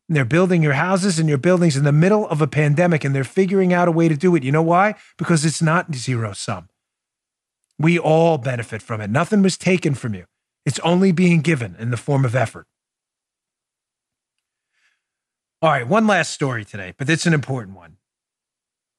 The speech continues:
You know, I, I focus a lot on media gaslighting, and I've trying to, trying to avoid overwhelming you with it 'cause there's just so much media nonsense. It'd be a waste of time to do a whole show on it. But this was important because this was a particularly offensive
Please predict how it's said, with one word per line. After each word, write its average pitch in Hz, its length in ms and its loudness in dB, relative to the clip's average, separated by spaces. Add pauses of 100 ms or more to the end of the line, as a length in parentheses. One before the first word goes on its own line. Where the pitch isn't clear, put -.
(340)
You 175 80 2
know, 202 140 4
I, 180 200 2
I 170 40 0
focus 185 420 -2
a 185 40 -2
lot 165 180 4
on 143 100 0
media 135 320 -2
gaslighting, 127 600 -4
and 135 100 -2
I've 143 120 -4
trying 208 260 2
to, 160 160 -2 (380)
trying 208 180 0
to 170 120 0
avoid 135 500 -2 (340)
overwhelming 135 600 0
you 143 120 2
with 143 160 2
it 139 180 -2 (880)
'cause 151 120 -2
there's 156 120 0
just 160 140 -2
so 175 100 0
much 160 180 -2
media 143 360 0
nonsense. 117 520 -6
It'd 107 120 -16
be 135 100 -6
a 123 60 -4
waste 120 280 -10
of 101 120 -18
time 123 240 -8
to 92 80 -16
do 107 160 -14
a - 20 -14
whole 113 180 -12
show 117 320 -8
on 147 140 -4
it. 160 140 -6 (800)
But 165 80 0
this 233 160 2
was 233 180 0
important 131 520 -2
because 120 180 -10
this 156 180 -2
was 160 160 -2
a 151 80 0
particularly 135 720 -4
offensive 113 760 -10